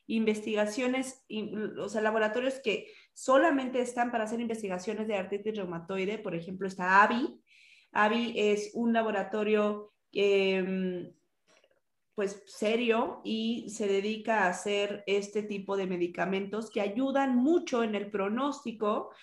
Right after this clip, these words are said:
de la enfermedad. Ayudan mucho para, eh, son,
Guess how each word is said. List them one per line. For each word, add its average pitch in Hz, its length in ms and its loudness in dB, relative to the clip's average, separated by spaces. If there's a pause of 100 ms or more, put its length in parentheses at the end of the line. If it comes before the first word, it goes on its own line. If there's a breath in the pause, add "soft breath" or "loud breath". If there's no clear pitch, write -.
(340 loud breath)
de 226 220 6
la 226 100 4
enfermedad. 214 600 -2 (460 soft breath)
Ayudan 240 580 2
mucho 254 640 2
para, 220 600 4
eh, 190 320 0
son, 233 440 0